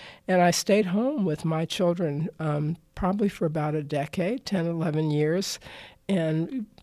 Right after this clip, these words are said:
gave them pretty much my full time and attention. And I kept, uh, I kept in, I was engaged with the community, so I stayed involved in various, um,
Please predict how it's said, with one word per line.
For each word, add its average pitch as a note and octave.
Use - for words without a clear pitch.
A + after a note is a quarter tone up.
gave D#3+
them D#3
pretty A3
much D#3+
my D3+
full D#3+
time D#3
and D3+
attention. E3+
And F3
I E3
kept, -
uh, G3
I D#3+
kept G#3+
in, F3+
I E3
was E3
engaged E3+
with D#3
the C#3
community, F3
so D#3+
I C#3
stayed E3+
involved D#3
in D3+
various, C#3+
um, D#3